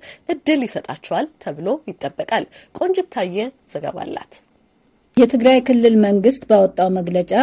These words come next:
Speaker 2: ህዝባችን የሚያስፈልገውን የሰብአዊ እርዳታ መጠን እንዲደርሰው የሚያስችል ሁኔታ ተቀባይ በሆነ ጊዜ ውስጥ የሚፈጠር ከሆነ የትግራይ መንግስት የተኩስ ማቆሙን በአስቸኳይ ተግባራዊ ያደርጋል ያለው መግለጫ የተኩስ አቁሙ ስኬታማ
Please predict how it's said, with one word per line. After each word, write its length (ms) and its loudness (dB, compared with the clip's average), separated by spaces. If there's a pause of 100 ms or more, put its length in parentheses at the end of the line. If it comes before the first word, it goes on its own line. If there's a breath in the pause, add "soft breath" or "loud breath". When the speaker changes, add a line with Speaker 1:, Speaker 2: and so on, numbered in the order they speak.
(140)
Speaker 2:
ህዝባችን 760 -2
የሚያስፈልገውን 1040 -2
የሰብአዊ 540 -2
እርዳታ 420 -4 (120)
መጠን 420 -2
እንዲደርሰው 680 -2 (140)
የሚያስችል 640 -6
ሁኔታ 520 -6
ተቀባይ 580 -4
በሆነ 460 -2
ጊዜ 340 -6
ውስጥ 200 -4
የሚፈጠር 680 -4
ከሆነ 360 -4 (360 loud breath)
የትግራይ 480 -6
መንግስት 540 -2
የተኩስ 440 -4
ማቆሙን 640 -2
በአስቸኳይ 760 -6
ተግባራዊ 680 -6 (100)
ያደርጋል 640 -6
ያለው 360 -4
መግለጫ 400 -4 (300)
የተኩስ 400 -12
አቁሙ 460 -4
ስኬታማ 640 -6